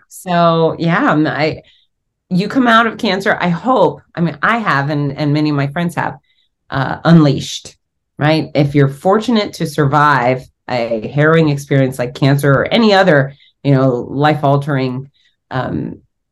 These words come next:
obstacle, hopefully you live a little more fearlessly, right? Or, yeah, so, um, I'm, I want everything. I will say no to very little, very little. I just,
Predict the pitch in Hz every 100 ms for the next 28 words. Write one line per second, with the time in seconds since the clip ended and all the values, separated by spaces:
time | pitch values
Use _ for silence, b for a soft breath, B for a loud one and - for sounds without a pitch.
0 | _ _ _ 131 135 135 156 143 139 131
1 | 127 139 139 - 214 226 220 175 147 139
2 | 143 - _ - 147 160 151 147 147 143
3 | 135 123 - 127 123 120 - - 139 135
4 | 117 127 165 - - 143 - _ 165 214
5 | 208 131 135 - 151 135 139 B B B
6 | _ 120 120 113 - 143 214 208 - -
7 | _ - 185 208 165 156 165 185 160 117
8 | 127 151 143 143 143 180 175 151 143 156
9 | 147 - 143 127 131 143 139 127 117 120
10 | 120 113 98 - - 127 131 - 160 143
11 | 123 120 117 117 151 143 -